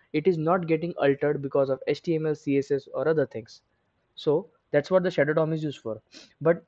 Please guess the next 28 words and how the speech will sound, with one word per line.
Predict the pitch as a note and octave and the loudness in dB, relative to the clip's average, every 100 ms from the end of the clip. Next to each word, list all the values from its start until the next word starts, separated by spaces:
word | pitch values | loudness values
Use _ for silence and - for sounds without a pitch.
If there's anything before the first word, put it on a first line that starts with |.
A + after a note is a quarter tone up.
| - | 0
<clears throat> | G#3+ G3 C#3 - _ _ _ _ _ _ - | 2 2 0 -10 _ _ _ _ _ _ -4
as | D3 D#3+ | 0 0
we | |
can | E3+ F3 | 0 0
see, | E3+ | 0
there | F3 E3 | 2 0
is | E3+ | 0
a | F#3+ | -6
separate | - C#3+ - F#3 C#3+ | -2 -2 2 0 2
line, | C3 B2 A2+ A2 _ - | 2 0 -4 -14 _ -6
right? | C#3 | -2
As | D#3 C#3 | 0 -2
you | C#3+ | -4
can | D#3+ | -4
see, | E3 | 0
there | D3+ | 0
is | D3+ | 2
a | D3+ | 2
line | C3 B2+ A#2 _ _ _ _ _ - | 2 2 -6 _ _ _ _ _ -4
in | C#3 | -2
between | C#3+ C#3+ C3+ D3+ E3+ | -2 -2 -4 -4 -4
the | C#3 | 0
main | D3 F3 C#3+ | 0 0 0
dom | C3 - | -2 -2
and | C3 D#3 | -2 -2
the | E3 | -2
shadow | - A#2 | -2 -4
dom. | A#2 - | -6 -12